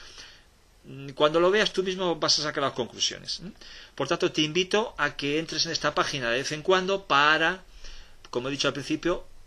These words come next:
perfeccionarte, profundizar y acelerar tu proceso de bajada de peso y, lo más importante, el mantenimiento posterior.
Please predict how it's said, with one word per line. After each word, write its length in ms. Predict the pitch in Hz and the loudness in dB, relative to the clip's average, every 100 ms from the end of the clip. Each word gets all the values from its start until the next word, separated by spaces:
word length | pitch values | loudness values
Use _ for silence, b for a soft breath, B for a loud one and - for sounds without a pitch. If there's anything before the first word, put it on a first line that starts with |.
| - - | -20 0
perfeccionarte, 920 | 123 120 - 127 - 131 151 151 175 175 | 4 4 4 -2 0 0 0 2 0 0
profundizar 960 | - 165 151 156 143 143 165 185 220 b b - | 2 2 2 -4 -6 -2 2 2 0 b b -2
y 140 | 170 | 2
acelerar 500 | 196 - 156 143 165 | 4 4 2 4 2
tu 140 | - 170 | 2 0
proceso 540 | 143 - 170 185 - - - - | 0 0 2 4 2 -8 -20 -20
de 540 | 127 127 143 165 - - | -8 0 2 2 -2 -8
bajada 420 | 120 113 - 190 | -6 -2 6 6
de 160 | 190 170 | 6 4
peso 460 | 180 175 233 269 - | 4 4 2 -4 -10
y, 80 | 123 | -6
lo 100 | 123 | -2
más 140 | 147 | -2
importante, 600 | 170 147 151 151 175 196 - b b b b - - | -2 -2 -4 -6 -6 -6 -10 b b b b -20 -4
el 200 | 135 139 | -4 2
mantenimiento 880 | 131 131 127 123 123 127 127 117 - | 2 2 0 0 0 -2 -2 -4 -4
posterior. 500 | 101 - 95 95 | -6 -4 -6 -6